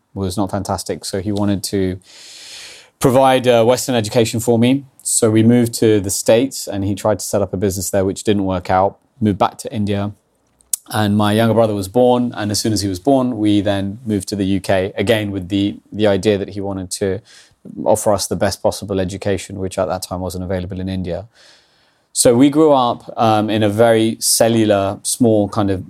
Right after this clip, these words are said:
uh, environment, uh, compared to what you would have grown up in, or I would have grown up in, uh, had I been in, in India, with lots of, um, family. So growing up in a very small family unit, and my parents were constantly working. So they set up a business,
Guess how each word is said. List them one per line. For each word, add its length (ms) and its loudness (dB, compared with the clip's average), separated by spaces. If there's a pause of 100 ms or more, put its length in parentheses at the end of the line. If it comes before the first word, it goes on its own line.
(160)
uh, 360 0
environment, 720 0 (160)
uh, 220 -6 (1120)
compared 420 2
to 100 -4
what 240 2
you 120 0
would 120 2
have 120 -4
grown 480 -2 (160)
up 200 -4
in, 280 -4
or 420 0
I 140 6
would 140 0
have 100 -8
grown 180 -4
up 200 -8
in, 220 -8
uh, 180 -6
had 120 -4
I 140 -2
been 300 -8
in, 340 -12
in 140 -8
India, 340 -6
with 360 -14
lots 200 -2
of, 180 -14 (460)
um, 280 -8
family. 540 -2 (200)
So 240 -8
growing 440 2
up 300 -2
in 140 -2
a 40 0
very 200 4
small 500 -2
family 340 -2
unit, 480 -2 (560)
and 120 2
my 80 4
parents 280 0
were 60 -8
constantly 400 -4
working. 380 -2
So 120 -4
they 360 2
set 220 2
up 120 -4
a 40 -6
business, 540 -6